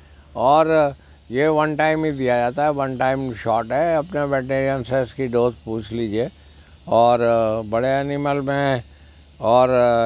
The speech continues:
स्मॉल एनिमल में सब में काम करता है। इसकी सा-, इसकी सेप्टान की गोली भी आती है, पर गोली इतनी काम कर नहीं है। तो इसमें सल्फामिथोक्स-, methoxyzole होता है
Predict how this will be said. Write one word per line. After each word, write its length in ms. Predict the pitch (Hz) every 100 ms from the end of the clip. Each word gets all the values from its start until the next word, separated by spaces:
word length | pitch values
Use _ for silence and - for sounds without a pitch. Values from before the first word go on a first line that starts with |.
| 113 107
स्मॉल 300 | 117 131 131
एनिमल 420 | 127 127 127 127
में 240 | 131 131
सब 200 | 117 120
में 200 | 117 123
काम 220 | 117 120
करता 380 | 117 110 104 135
है। 100 | 143 - - - -
इसकी 280 | 107 107 143
सा-, 680 | 139 147 135 131 123 127 117 - - - - 110
इसकी 1080 | 117 127 156 156 151 151 143 131 123 117 104
सेप्टान 380 | 131 147 156
की 160 | 165 170
गोली 340 | 139 147 160
भी 100 | 156
आती 220 | 143 120 131
है, 100 | 131
पर 140 | 147
गोली 380 | 135 143 156 160
इतनी 260 | 196 156
काम 280 | 147 135 131
कर 140 | 127 120
नहीं 280 | 110 92
है। 160 | 85 95
तो 320 | - 135 139
इसमें 420 | 120 123 139 139 - - - - - -
सल्फामिथोक्स-, 2500 | 113 123 123 139 139 135 127 127 135 135 - - 131 131 120 110 117 113 107 110 104 104 - - 110
methoxyzole 1700 | 120 110 120 135 123 110 - - 117 113 110 117 117 110 113 113 117 135
होता 300 | 135 143 156
है 180 | 160